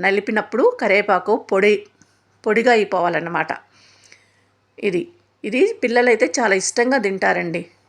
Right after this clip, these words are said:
ఇలాగా మనం కారాస్ చేసి పెడితే. ఇప్పుడు దీనిలోకి, ఈ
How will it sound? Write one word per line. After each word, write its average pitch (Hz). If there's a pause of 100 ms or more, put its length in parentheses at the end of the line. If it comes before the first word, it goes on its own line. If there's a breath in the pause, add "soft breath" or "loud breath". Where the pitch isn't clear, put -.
(120)
ఇలాగా 190 (160)
మనం 190
కారాస్ 185
చేసి 170
పెడితే. 160 (600 soft breath)
ఇప్పుడు 302 (200)
దీనిలోకి, 226 (760)
ఈ 240